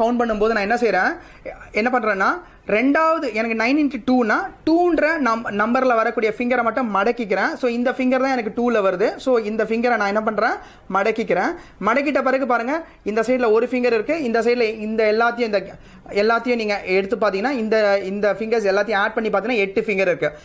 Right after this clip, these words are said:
அப்ப இது ஒன்னு, இது எயிட். அப்ப என்ன வரும்? Nine twos are eighteen-ன்றது ஆன்சர். வேற ஒண்ணுமே இல்ல. ரொம்ப, ரொம்ப சிம்பிள். சரி, இப்ப எனக்கு nine fours are வேணும். என்ன பண்ணலாம்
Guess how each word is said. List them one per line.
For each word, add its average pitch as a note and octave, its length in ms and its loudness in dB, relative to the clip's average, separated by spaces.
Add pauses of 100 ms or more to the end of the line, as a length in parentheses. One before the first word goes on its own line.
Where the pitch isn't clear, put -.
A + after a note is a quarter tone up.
அப்ப G3 220 0
இது G#3 180 0
ஒன்னு, B3 360 0
இது G3 240 -2
எயிட். G3 240 0
அப்ப F#3 240 -2
என்ன B3 200 0
வரும்? C4 280 2 (220)
Nine A#3 280 0
twos B3+ 320 2
are D4 80 2 (140)
eighteen-ன்றது A3+ 500 0 (120)
ஆன்சர். F3 300 -4 (120)
வேற F#3 180 0
ஒண்ணுமே F#3 260 0
இல்ல. C#3+ 180 0
ரொம்ப, F#3+ 240 0
ரொம்ப F#3+ 260 0
சிம்பிள். D3 280 -2 (680)
சரி, F#3+ 180 2 (260)
இப்ப B3 180 2
எனக்கு C4 320 2
nine C4 320 2
fours C#4 300 2
are G3 80 2
வேணும். E3+ 240 -2 (100)
என்ன A3+ 140 0
பண்ணலாம் F#3+ 320 0